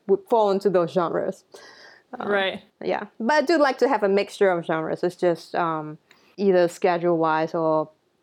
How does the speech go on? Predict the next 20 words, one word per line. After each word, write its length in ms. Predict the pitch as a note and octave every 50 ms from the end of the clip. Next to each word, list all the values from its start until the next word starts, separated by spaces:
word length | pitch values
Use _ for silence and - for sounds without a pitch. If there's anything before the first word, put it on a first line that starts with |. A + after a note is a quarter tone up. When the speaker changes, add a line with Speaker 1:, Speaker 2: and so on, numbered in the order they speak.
| _ _ -
Speaker 1:
different 300 | F3 - - E3 - - - F3+ - _ _ _ _ _ _ _ _ _ _ _ -
situations, 540 | - - F3 - E3 D#3+ D#3 - D#3+ D#3 D3+ _ _ _ _ _ -
I 40 | -
haven't, 340 | F#3 E3+ D#3 D3+ D3+ - - _ -
like, 360 | F#3 D#3+ - - - - - _ _ _ _ _ _ _ - - _ -
um, 440 | - - - - - - - F3+
worked 200 | F3 E3+ E3 -
on 100 | E3+ D#3+ D#3+
one 120 | E3 D#3+ E3
of 80 | D#3+
those 220 | - E3 - - -
kind 200 | - - - -
of 100 | - _
films 480 | - - - - G3+ G3 - - - -
as 160 | - E3+ -
a 40 | E3
supervisor 640 | - - E3 - - D3+ - - - - - - -
or 60 | D#2
mixer. 480 | - - - - - - - - - _ _ _ _ _ _ _ _ _ _ _
Yeah. 180 | - - -